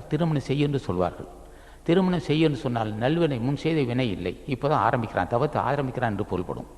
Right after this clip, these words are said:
அப்ப திருமணம் செய்தால் மனம் ஆரோக்கியப்படும். ஒரு தர்ம வி-, விருந்து உபசரிக்கலாம், அன்னதானம் செய்யலாம், முறையோடு பொருள் ஈட்டலாம்.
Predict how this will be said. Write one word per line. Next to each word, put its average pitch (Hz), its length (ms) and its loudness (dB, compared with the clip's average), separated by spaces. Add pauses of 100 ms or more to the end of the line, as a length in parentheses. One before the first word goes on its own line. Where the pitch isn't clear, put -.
(1080)
அப்ப 170 200 4
திருமணம் 180 360 4
செய்தால் 135 320 4
மனம் 123 280 4
ஆரோக்கியப்படும். 110 580 2 (840)
ஒரு 156 240 6 (160)
தர்ம 131 300 4
வி-, 127 260 2 (200)
விருந்து 139 280 4
உபசரிக்கலாம், 107 640 2 (320)
அன்னதானம் 143 520 2
செய்யலாம், 87 360 -2 (720)
முறையோடு 160 400 8
பொருள் 131 300 4
ஈட்டலாம். 95 400 0